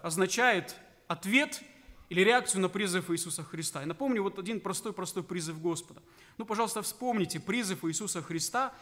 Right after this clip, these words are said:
"Придите ко мне". Хорошо? А теперь вспомните, кого призывает Господь? Труждающихся и обремененных. А для чего призывает Господь?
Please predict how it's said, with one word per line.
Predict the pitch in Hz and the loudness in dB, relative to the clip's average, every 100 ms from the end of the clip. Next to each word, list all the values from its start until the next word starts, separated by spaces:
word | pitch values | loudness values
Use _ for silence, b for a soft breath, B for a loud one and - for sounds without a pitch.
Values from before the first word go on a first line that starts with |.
| b b b b b _ | b b b b b _
"Придите | 220 214 180 277 269 190 143 - - | 0 2 6 4 4 0 -2 -14 0
ко | 190 | 4
мне". | 233 208 123 - - - - _ - | 6 6 4 -4 -18 -20 -20 _ -18
Хорошо? | 151 - 262 220 - | -6 0 0 -2 -14
А | 143 | -8
теперь | 208 226 | -4 0
вспомните, | - 285 269 240 | 4 6 6 2
кого | - 214 285 | 2 4 4
призывает | 277 247 214 233 202 | 6 4 8 6 6
Господь? | 180 - 175 113 - - _ _ _ _ _ _ _ _ _ _ _ | 4 2 -2 -6 -12 -16 _ _ _ _ _ _ _ _ _ _ _
Труждающихся | - 202 165 151 185 233 233 269 - 285 269 - - - - _ _ | -2 0 2 6 8 8 4 4 4 2 0 -10 -20 -20 -20 _ _
и | - | 0
обремененных. | 185 220 254 262 269 156 123 - - - - _ _ | 2 6 10 10 10 8 2 -8 -16 -20 -20 _ _
А | 180 | 0
для | 196 | 4
чего | - 240 | 6 6
призывает | 262 240 202 202 196 | 6 4 6 6 6
Господь? | 165 - - 143 - | 4 2 0 -2 -4